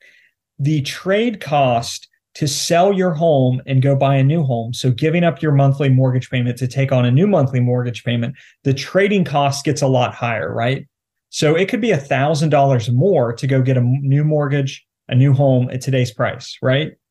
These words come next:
Um, and so a lot of people are just saying put. They're like, "F that, this is too unaffordable, I'm not gonna do it." So what occurs is you have less supply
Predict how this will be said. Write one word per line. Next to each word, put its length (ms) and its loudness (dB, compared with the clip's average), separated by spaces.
Um, 400 2
and 160 0
so 220 2
a 20 2
lot 240 2
of 80 -2
people 240 -2
are 60 0
just 160 -4
saying 260 0
put. 160 -4
They're 140 -2
like, 320 -2
"F 180 -2
that, 380 -2
this 180 -2
is 80 -6
too 140 -2
unaffordable, 720 0
I'm 80 0
not 160 2
gonna 180 -2
do 220 0
it." 140 -6
So 480 2
what 320 2
occurs 760 0
is 220 -2
you 100 -2
have 200 0
less 480 0
supply 880 0